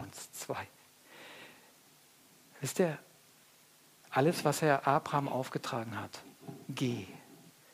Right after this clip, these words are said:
geh in die Fremde, lass los", hat er selbst getan.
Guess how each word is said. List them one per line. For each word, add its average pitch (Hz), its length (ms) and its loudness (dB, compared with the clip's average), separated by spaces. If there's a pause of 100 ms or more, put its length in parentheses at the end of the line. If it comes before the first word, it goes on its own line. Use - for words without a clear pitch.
(120)
geh 120 200 2
in 117 100 2
die 107 120 -4
Fremde, 110 460 -6 (480)
lass 117 340 0
los", 104 440 -6 (540)
hat - 140 -8
er 104 80 -2
selbst - 260 -6
getan. 135 380 -6